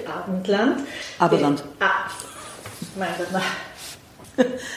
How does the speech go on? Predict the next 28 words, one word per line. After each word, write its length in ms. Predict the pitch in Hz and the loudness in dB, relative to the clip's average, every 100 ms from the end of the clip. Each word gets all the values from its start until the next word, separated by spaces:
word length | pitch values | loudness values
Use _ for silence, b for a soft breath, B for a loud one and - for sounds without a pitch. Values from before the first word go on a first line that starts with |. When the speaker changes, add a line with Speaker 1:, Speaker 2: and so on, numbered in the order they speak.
| B | B
Speaker 2:
Du 80 | - | 0
musst 100 | 202 | 6
Speaker 1:
Ja. 200 | 233 196 | 8 8
Speaker 2:
Musiklehrer 460 | 220 285 262 175 160 | 8 8 8 6 6
kennen, 200 | 160 - | 4 2
also 120 | 247 | 6
Speaker 1:
Ja, 260 | 262 262 233 | 6 6 4
auf 180 | 202 202 | 2 2
jeden 240 | 196 233 - | 0 0 0
Fall. 280 | 190 214 190 | 0 4 6
Speaker 2:
Aberland 520 | 208 240 220 220 226 | 8 8 8 6 4
und 120 | 208 | 2
Speaker 1:
Nein, 120 | 240 | 2
hast 340 | 233 226 214 233 | 4 4 2 0
du 40 | |
für 160 | 226 226 | 0 2
Speaker 2:
Abendland 280 | 220 254 226 | 6 6 8
Speaker 1:
Aberland 400 | 214 220 254 226 | 8 10 8 8
Speaker 2:
und 140 | 226 | 8
Herbstmilch 600 | 202 202 - 196 190 190 | 6 4 2 4 4 4
sind 160 | 202 208 | -2 0
die 80 | |
großen 420 | 208 - 220 226 226 | 0 4 4 4 4
Versprecher. 680 | 233 254 - 185 214 - 254 | 4 4 0 2 2 2 0
<laughs> 1700 | - - 359 - - - - - - - - - - 254 - 622 - | 0 2 0 0 -8 -10 -8 -8 -10 -20 -20 -14 -8 -6 2 4 6
Macht 120 | 196 | 6
Speaker 1:
Peinlich. 300 | 214 214 214 | 6 6 6
Speaker 2:
nichts. 240 | 220 226 | 4 2